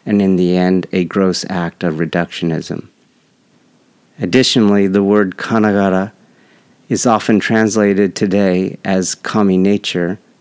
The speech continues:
or the nature of God or gods. It is in this sense that the phrase Kanagara no Michi,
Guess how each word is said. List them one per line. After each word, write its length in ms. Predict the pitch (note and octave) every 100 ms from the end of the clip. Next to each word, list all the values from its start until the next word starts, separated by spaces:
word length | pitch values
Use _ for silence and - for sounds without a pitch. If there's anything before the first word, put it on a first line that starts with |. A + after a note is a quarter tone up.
| -
or 420 | G#2 F#2 F2+ G#2 - _ _
the 100 | -
nature 460 | G2+ G2+ G2 - F#2
of 180 | F2+ D#2
God 420 | G#2 F#2+ F#2 F#2
or 180 | - F#2
gods. 580 | E2 F2+ E2+ E2 - - _ _ _ _ _ _ _ _ _ -
It 100 | A2
is 160 | A#2 A#2
in 140 | G#2+
this 180 | A2+ A#2+
sense 460 | - A2 G2+ F#2+
that 180 | A2 F#2+
the 80 | C#3+
phrase 580 | - G2 G2+ F#2+ F#2 - -
Kanagara 540 | - G#2 F#2+ F#2 F#2+
no 160 | F2+ F2+
Michi, 580 | F2+ G2 - F2+ E2